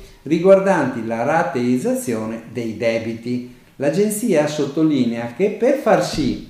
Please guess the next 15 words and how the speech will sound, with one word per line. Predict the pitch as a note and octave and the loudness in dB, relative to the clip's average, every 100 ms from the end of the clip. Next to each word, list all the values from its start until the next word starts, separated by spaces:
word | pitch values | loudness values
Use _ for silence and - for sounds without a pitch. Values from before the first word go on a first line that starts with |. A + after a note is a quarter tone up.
| - - _ | -20 -20 _
che | D3 | 0
dal | C#3+ D3 | 4 4
punto | D3 A#3 C4+ G3+ | 4 0 2 2
di | D3 | 0
vista | D#3 G3+ - B2+ | -2 -2 -2 -2
tecnico | - E3 F3 F3 D#3+ D#3+ D#3 C#3 | 0 0 0 -4 -4 -2 -2 0
venga | C#3 F#3 F#3+ C3+ | 0 0 0 0
rispettata | C3+ B2+ B2 - D3+ - C3+ | -2 -4 -6 -2 -2 -2 -4
la | A#2 C3 | -4 -6
scadenza | - C#3 C3+ F#3 G3+ C#3 | -4 -2 0 0 0 -2
dei | A#2+ D3 | 0 0
pagamenti | D#3 C3+ A#2 A2+ C3 D#3 D3+ | 0 -2 -4 -4 -2 -2 -2
delle | A#2+ A2+ A2 | -6 -6 -6
prime | - C#3+ D#3 C3 | -2 0 0 0
rate, | A#2 G#2 G2+ - D#3 | -2 -4 -6 -6 -6